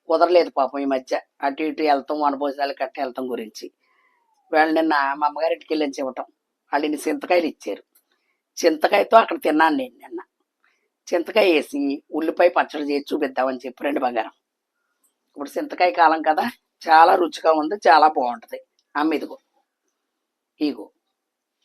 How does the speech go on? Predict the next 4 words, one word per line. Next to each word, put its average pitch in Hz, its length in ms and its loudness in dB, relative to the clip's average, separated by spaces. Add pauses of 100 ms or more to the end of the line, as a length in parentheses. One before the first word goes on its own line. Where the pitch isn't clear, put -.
(720)
మూడు 320 240 -2
ఉల్లిపాయలమ్మ, 175 640 4 (1500)
పదిహేను 170 320 -2
పచ్చిమిరపకాయలు. 156 720 -2